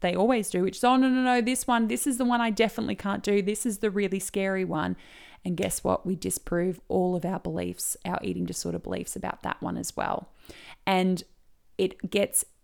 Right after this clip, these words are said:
more tolerable and manageable for them the more times they have overcome these smaller goals, because, as I said, it is evidence, it's firsthand testimony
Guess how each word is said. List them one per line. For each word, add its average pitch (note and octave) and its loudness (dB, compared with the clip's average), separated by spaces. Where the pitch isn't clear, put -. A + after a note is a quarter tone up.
more G3+ 4
tolerable G3 0
and F3+ 0
manageable F#3+ -2
for F3+ -4
them F3+ -4
the F#3+ -2
more F3+ 0
times F3+ -4
they F3 -4
have F3+ -6
overcome F3 -4
these F3 -4
smaller A#3 0
goals, F#3 -2
because, - -6
as F#3+ -4
I F#3 -4
said, F#3 0
it G3 -4
is F#3+ -4
evidence, F3+ -4
it's - -10
firsthand F#3 -4
testimony F3 -6